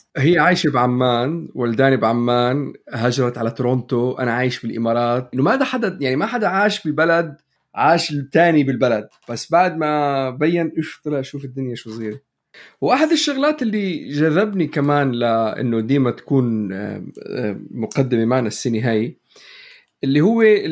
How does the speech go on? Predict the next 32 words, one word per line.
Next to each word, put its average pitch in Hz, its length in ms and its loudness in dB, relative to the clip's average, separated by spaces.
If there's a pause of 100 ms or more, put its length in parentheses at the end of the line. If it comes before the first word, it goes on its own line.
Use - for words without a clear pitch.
(340)
الاختلاف 196 1120 -2
بتركيبة 151 600 -4
العيلة 143 540 2 (480)
وبوجهات 190 420 2
النظر، 170 300 0
بحتى 254 340 -2
طرق 240 200 0
التفكير. 190 480 0
حسيت 180 360 -2
في 180 280 -4 (280)
كثير 294 140 2
شغلات 262 340 -2
كانت 214 320 0
مشابهة، 160 680 0 (320)
بس 180 140 -4
كثير 320 140 2
شكرا-، 294 400 -2
شغلات 240 380 0
ما 247 80 4
كانت 214 300 0
مشابهة. 131 380 -2
قلت: 359 240 -2
"خلينا 392 220 2
نغربل 160 760 0
شوي". - 260 -10
ويمكن 247 560 2
كمان 247 360 2
شغلة 233 340 0
تاني 214 320 0
إنه 185 140 0
ديما، 208 600 -2
آه، 143 180 -6